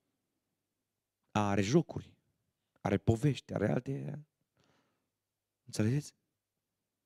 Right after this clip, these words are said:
Dintr-o dată trebuie să facă o mămică ceva de mâncare, că mor pruncii de foame. Dacă mor,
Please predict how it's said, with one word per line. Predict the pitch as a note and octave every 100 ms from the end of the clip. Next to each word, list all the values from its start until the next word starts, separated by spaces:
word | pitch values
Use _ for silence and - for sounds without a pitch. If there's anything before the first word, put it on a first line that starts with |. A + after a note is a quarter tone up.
| _ _ _ A2+
Dintr-o | F3+ A3+ G3
dată | G3
trebuie | E3+ E3+
să | -
facă | D#3 D#3 -
o | C#3
mămică | C3 C#3 B2
ceva | - A#2
de | G#2+
mâncare, | G2 G2 G2+ F#2 E2+
că | F#2+ F#2+ - - _
mor | _ G2+ A#2+ G#2+
pruncii | - G2 F2
de | F2
foame. | E2+ D#2+ D#2+ - _ _ _ _ _
Dacă | - A2+ B2
mor, | C#3 B2+ A#2+